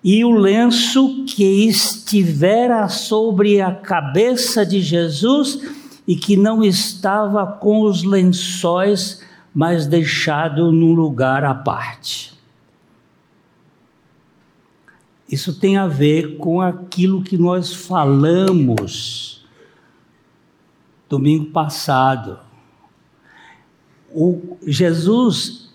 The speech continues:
ele não, não desenrolaram ele do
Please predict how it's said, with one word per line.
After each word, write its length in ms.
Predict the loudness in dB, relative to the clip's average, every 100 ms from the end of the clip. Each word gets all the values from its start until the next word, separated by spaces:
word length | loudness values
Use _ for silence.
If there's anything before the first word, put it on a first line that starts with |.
| _
ele 260 | 2 4
não, 600 | 4 4 4 4 2 -2 -12 -20 _ -2
não 300 | 2 2 0
desenrolaram 1200 | 0 0 2 0 2 0 2 2 2 0 0 2
ele 340 | 2 2 0
do 320 | -2 -2 -4